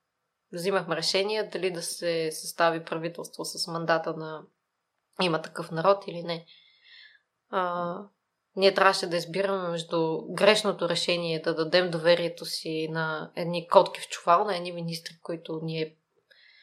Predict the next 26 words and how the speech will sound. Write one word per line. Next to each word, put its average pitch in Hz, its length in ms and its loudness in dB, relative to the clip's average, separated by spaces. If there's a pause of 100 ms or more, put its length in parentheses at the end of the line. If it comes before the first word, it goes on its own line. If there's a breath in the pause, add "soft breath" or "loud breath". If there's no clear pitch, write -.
(260 soft breath)
най-доброто, 190 500 8
което 165 220 0
можехме 151 380 -4
да - 100 -8
кажем 160 300 0
за - 160 -12
тях, 156 240 -2
е, - 40 -16
че - 160 -4 (340)
нищо 202 280 4
не 185 120 2
знам 165 220 6
за 151 160 0
тях. - 380 2 (1400 soft breath)
За 170 120 -6
тези, 208 300 8
които 190 640 6 (680)
разбирахме 196 680 10
някакви 185 460 6
неща 175 380 10
в, 175 340 0
а, 156 260 6
движение, 202 1040 6
те 180 160 10
бяха 170 280 6
ужасяващи. 156 920 0